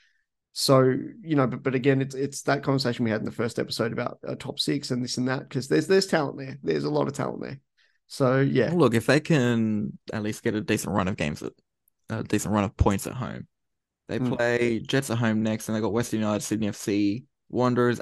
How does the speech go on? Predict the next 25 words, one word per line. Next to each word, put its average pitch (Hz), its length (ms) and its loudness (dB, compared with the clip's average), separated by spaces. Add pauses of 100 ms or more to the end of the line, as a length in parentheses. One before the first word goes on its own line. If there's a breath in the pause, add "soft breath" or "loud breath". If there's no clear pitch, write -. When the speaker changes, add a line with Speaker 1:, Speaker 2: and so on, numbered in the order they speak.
Speaker 2:
Adelaide, 107 640 0
Victory. 73 300 -2
That's 127 200 0
their, 123 120 4
that's 110 340 0
their 113 240 4
home 113 220 2
games 107 260 2
running 98 220 0
into 98 120 -4
the 98 80 -2
end 101 60 0
of - 80 -2
the 139 40 -6
season. 78 360 -4 (260)
Speaker 1:
Yeah. - 200 -8 (200)
Speaker 2:
If 113 160 0
they 151 160 6
can 151 160 4
take 110 280 0
points 107 340 0
off 110 160 0
the 85 80 -4
likes 98 360 0
of 92 440 2